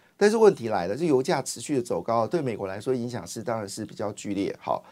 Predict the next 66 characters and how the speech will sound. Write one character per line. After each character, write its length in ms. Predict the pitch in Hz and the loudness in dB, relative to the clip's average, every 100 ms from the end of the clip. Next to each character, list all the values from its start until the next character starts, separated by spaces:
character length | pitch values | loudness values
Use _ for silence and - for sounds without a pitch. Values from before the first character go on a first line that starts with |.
| - - _ | -20 -20 _
那 180 | 147 135 | 2 4
对 160 | 175 | 2
台 160 | 147 117 | 0 -2
湾 120 | 127 | -2
当 160 | 135 131 | -2 -2
然 140 | 113 | -2
一 100 | 107 | -4
定 200 | 117 175 | -4 -2
有 160 | 107 85 | -2 -4
一 20 | |
些 160 | 92 113 | -4 -6
影 180 | 98 | -6
响， 160 | 101 92 - | -8 -10 -6
因 60 | |
为 20 | |
我 80 | 139 | -4
们 80 | 113 | -4
现 140 | 120 | -4
在 80 | 127 | -4
台 160 | 117 107 | -4 -4
湾 160 | 113 120 | -4 -4
发 140 | 123 | -4
展 120 | 107 | -6
电 160 | 95 120 | -4 -2
动 160 | 117 | -2
车 140 | 113 120 | -4 -6
的 80 | 110 | -6
速 220 | - 120 | -4 -4
度 200 | 127 104 - - - _ | -2 -4 -8 -20 -20 _
是 340 | - 143 131 120 | -6 -2 0 0
全， 480 | - 117 117 135 120 _ | -4 -4 -4 -6 -8 _
呃， 200 | 110 104 - | -2 -2 -2
在 320 | 156 135 120 - | 2 4 4 4
欧 180 | 156 160 | 2 2
洲， 300 | 156 147 147 - | 2 2 2 2
呃， 100 | 120 | 0
在 220 | 165 147 | 0 0
日 160 | 185 | -2
本、 180 | 151 101 | -2 -2
韩 260 | 92 104 117 | -4 -6 -4
国 300 | 117 104 - - _ _ _ | 0 0 -2 -12 _ _ _
的 240 | 117 110 101 | 0 2 0
比 180 | 107 | -6
例 180 | 110 131 | -2 2
来 140 | 110 98 | 2 2
看 200 | 127 101 | -2 -2
哦， 140 | 80 | -4
就 120 | 76 | -4
以 160 | 117 113 | -6 -4
发 200 | - 127 | 0 0
达 240 | 127 87 | 0 -4
这 120 | 95 113 | -4 -6
个 80 | |
亚 180 | 104 85 | -4 -6
洲 160 | 90 156 | -2 0
国 160 | 123 | 0
家 140 | 113 120 | -2 0
而 160 | 107 | 0
言， 160 | 104 69 | -2 -6
甚 160 | - 175 | -2 0
至 80 | |
我 40 | 170 | 0
们 80 | 101 | 0
输 200 | - 156 | -4 -4
给 160 | 139 | 0
了 180 | 95 92 | -2 -2